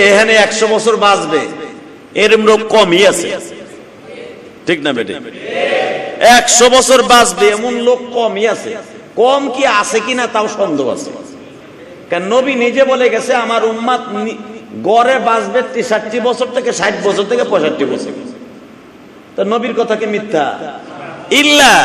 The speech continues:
ইল্লা হরফে ইস্তেসনা দিয়ে বিশ্বনবী বলেন, ইল্লা কিছু কিছু বান্দা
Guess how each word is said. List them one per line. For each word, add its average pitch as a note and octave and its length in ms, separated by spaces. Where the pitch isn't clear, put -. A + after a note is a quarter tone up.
ইল্লা C4+ 420
হরফে A#3 300
ইস্তেসনা A#3 480
দিয়ে A#3 160
বিশ্বনবী G#3 540
বলেন, F3 320
ইল্লা C4 420
কিছু A3+ 320
কিছু C#4+ 280
বান্দা G#3 640